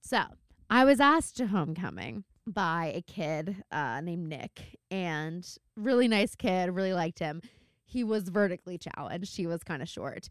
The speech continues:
Taller than me, 'cause I'm short, but he was not a tall kid by any means. But I definitely, like, had a crush on him. Super cute kid.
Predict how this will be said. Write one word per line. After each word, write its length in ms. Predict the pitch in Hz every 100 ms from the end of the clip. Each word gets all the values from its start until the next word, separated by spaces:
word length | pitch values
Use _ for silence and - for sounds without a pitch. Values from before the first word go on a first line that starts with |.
| - _
Taller 160 | - 440 679 622 403
than 180 | 294
me, 500 | 247 285 196 185 240 _
'cause 140 | - 233
I'm 380 | 220 226 220 202
short, 680 | - 95 135 - - - _ -
but 100 | 196
he 140 | 240
was 120 | 233
not 240 | 233 214 196
a 120 | 170 _ _
tall 240 | - 170 156
kid 280 | - - -
by 80 | 69
any 200 | 69 69
means. 360 | 64 - - _ _
But 120 | 247
I 100 | 247 226 180
definitely, 360 | 202 190 185 156
like, 100 | 160
had 120 | 170
a 40 | 147
crush 280 | - 175
on 100 | - 160
him. 220 | 214 196
Super 320 | - 214 - -
cute 240 | - -
kid. 240 | - -